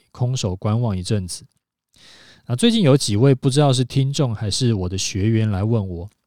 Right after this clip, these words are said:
他说：“上一波空单没有做到，那是不是我们要准备要进-，下一波要进场了呢？”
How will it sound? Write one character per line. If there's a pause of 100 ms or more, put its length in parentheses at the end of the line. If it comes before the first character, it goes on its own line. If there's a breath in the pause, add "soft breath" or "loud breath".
(100)
他
说： (240 loud breath)
“上
一
波
空
单
没
有
做
到， (240)
那
是
不
是
我
们
要
准
备
要
进-，
下
一
波
要
进
场
了
呢？”